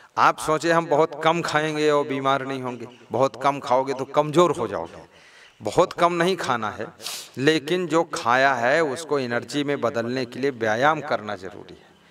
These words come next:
तो बीमारी मिटेगी। गहरी नींद भी सोइए, जो लोग गहरी नींद नहीं सोते हैं वही बीमार जरूर होंगे।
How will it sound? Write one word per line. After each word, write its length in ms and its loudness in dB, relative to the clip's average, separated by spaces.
तो 140 6
बीमारी 420 -2
मिटेगी। 520 -10
गहरी 400 2
नींद 280 0
भी 160 6
सोइए, 440 0
जो 120 4
लोग 220 4
गहरी 280 2
नींद 240 -4
नहीं 200 0
सोते 360 -2
हैं 240 -8
वही 200 4
बीमार 360 2
जरूर 300 -2
होंगे। 260 -8